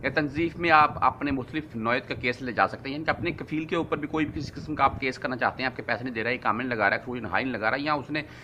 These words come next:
आपका नजायज़ हरूब दे दिया है, तो आप, तो आप इस सिलसिले में उनसे मिल सकते हैं। वहाँ पर यानी कि जाकर आपका केस फाइनल हो जाता है, आपके कफील को तलब डाल दी जाती है। बात करने का मकसद ये था, या-, यहाँ पर आपको साथ में इस तरफ से मैं उसकी picture भी दिखाई होगी अभी आपको मैंने महकमा तनजीफ की, ठीक है।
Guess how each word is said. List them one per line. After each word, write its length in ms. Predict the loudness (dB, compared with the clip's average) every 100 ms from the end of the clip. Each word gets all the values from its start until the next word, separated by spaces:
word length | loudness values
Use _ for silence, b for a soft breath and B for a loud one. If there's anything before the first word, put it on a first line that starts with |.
| B
आपका 240 | 2 2 0
नजायज़ 380 | 2 4 4 4
हरूब 380 | -2 0 0
दे 140 | 2 2
दिया 220 | 4 2
है, 60 | 0 B B 6
तो 80 |
आप, 280 | 6 6 0 -18 B B B B -6
तो 80 | 6
आप 280 | 10 10 8
इस 140 | -6
सिलसिले 300 | -8 -2 -2
में 100 | 0
उनसे 400 | -2 -2 -2 0
मिल 240 | 4 6 4
सकते 340 | 2 -6 0
हैं। 120 | 0 2
वहाँ 260 | 4 6
पर 140 | 6 4
यानी 220 | 2 0
कि 80 | 4
जाकर 280 | 4 6
आपका 180 | 4 4
केस 220 | -2 -2
फाइनल 220 | 2 2 2
हो 80 |
जाता 200 | -2 4
है, 60 | 4
आपके 140 | 4
कफील 480 | -8 -8 -6 0 0
को 140 | 0 0
तलब 280 | 2 4
डाल 180 | 6 6
दी 60 | 6
जाती 280 | -2 0 -2
है। 200 | -2 B B B B 8
बात 220 | 8 8
करने 200 | 2 2
का 60 |
मकसद 200 | 2 0
ये 160 | 0 0
था, 160 | 4 4
या-, 280 | 4 2
यहाँ 200 | 0 0
पर 100 | 4
आपको 200 | 4 4
साथ 260 | 6 6 6
में 80 | -2
इस 120 | 0
तरफ 120 | -4
से 220 | -4 -4
मैं 140 | 2 2
उसकी 360 | 2 -6 -6
picture 320 | -8 -6 -4 -2
भी 100 | -4
दिखाई 300 | 0 0 0
होगी 240 | -2 -4
अभी 160 | 0 2
आपको 240 | 2 2
मैंने 240 | 0 0
महकमा 360 | -2 -4 0 0
तनजीफ 420 | 0 -2 -2 -6 -6
की, 80 |
ठीक 240 | -8 -2 0
है। 200 | 0